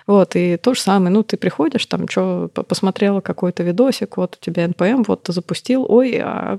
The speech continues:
к-, куда делись все мои креденшалы? А все, нет у тебя больше креденшалов. Вот, поэтому то, что дефолтный, дефолтный пакет-менеджер, п-, по чесноку это же дефолтный пакет-менеджер, э, пытаются защитить, э, я, то респект и уважух, мне кажется,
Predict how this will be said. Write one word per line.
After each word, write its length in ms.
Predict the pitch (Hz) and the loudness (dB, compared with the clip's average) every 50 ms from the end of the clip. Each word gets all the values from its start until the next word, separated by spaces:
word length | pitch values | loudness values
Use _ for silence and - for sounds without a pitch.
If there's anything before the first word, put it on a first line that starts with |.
| - | -8
к-, 100 | - - | -12 -14
куда 400 | 202 - - 208 190 - 196 208 | -14 -10 -8 -6 -2 0 0 0
делись 380 | 202 196 190 196 202 196 190 - | 0 2 2 2 2 0 -2 -4
все 240 | - - - - 185 | -6 -6 -2 0 2
мои 220 | 196 185 185 190 196 | 2 2 2 2 0
креденшалы? 680 | - - - 175 170 170 175 175 - - 190 175 165 175 | -2 -6 -6 -2 0 0 0 0 -2 -2 0 0 2 2
А 80 | 233 269 | 0 -2
все, 340 | - - - - 226 220 | -2 -6 -2 0 0 2
нет 240 | 214 208 202 202 196 | 4 4 2 2 0
у 60 | 202 | -2
тебя 160 | 180 - 190 190 | -4 -6 -4 -4
больше 200 | 208 175 - - | -4 -4 -4 -4
креденшалов. 540 | - 180 175 175 170 170 - - - - _ - - - - - - _ | -6 -4 -2 -2 -2 -2 -4 -8 -12 -12 _ -20 -20 -20 -20 -20 -8 _
Вот, 180 | 196 185 170 - | -2 -2 0 0
поэтому 440 | - 185 208 - 233 220 220 208 202 | 0 0 2 2 2 2 2 2 2
то, 100 | - 202 | 0 -2
что 380 | - - - 196 190 190 190 | -2 -2 0 0 2 2 2
дефолтный, 960 | 185 185 190 - - 208 214 208 - 190 180 180 180 180 180 180 175 170 - - - - - - _ _ _ | 2 0 0 2 2 2 2 2 2 2 4 4 4 2 2 0 -2 -4 -6 -10 -14 -20 -20 -20 _ _ _
дефолтный 380 | - 180 - 240 233 220 220 190 | -14 -2 4 4 4 4 2 0
пакет-менеджер, 680 | - 175 - - - - 180 180 175 165 160 165 165 156 | -2 -4 -6 -4 -4 -2 0 0 0 0 -2 -2 -4 -4
п-, 160 | - - 170 | -4 -6 -8
по 120 | - - - | -8 -8 -6
чесноку 300 | - - 190 196 - 254 | -2 -2 0 2 2 0
это 140 | 214 - 160 | 0 0 -2
же 60 | 160 160 | -4 -4
дефолтный 360 | 170 - - - - 165 165 | -4 -4 -4 -2 -2 -2 -2
пакет-менеджер, 920 | - 170 - - 175 175 170 175 175 175 170 170 175 170 - 170 165 - - | -2 -2 -2 0 0 0 0 0 0 0 2 2 0 0 0 -2 -4 -4 -4
э, 280 | - - 175 175 170 170 | -4 -4 -2 -4 -6 -4
пытаются 380 | - 185 175 190 180 180 - 185 | -4 -2 0 0 0 0 0 -2
защитить, 500 | 175 175 - - - - 233 254 - - | -2 -2 -2 -4 -2 0 0 0 0 0
э, 260 | 180 170 165 156 165 | 0 0 0 0 0
я, 500 | 170 170 165 175 180 - 175 175 170 - - | -2 -2 0 0 0 0 -2 -2 -4 -4 -2
то 220 | - 170 175 170 | -2 0 2 2
респект 400 | 170 175 - - 202 - - - | 0 0 -2 -4 -6 -8 -6 -4
и 40 | 185 | -4
уважух, 320 | 185 180 175 165 - - | -2 -2 -2 -2 -4 -4
мне 100 | - - | -8 -10
кажется, 760 | - - 196 196 - - 196 185 175 - 190 196 - - - | -8 -8 -8 -8 -8 -8 -8 -6 -6 -4 -4 -6 -6 -8 -8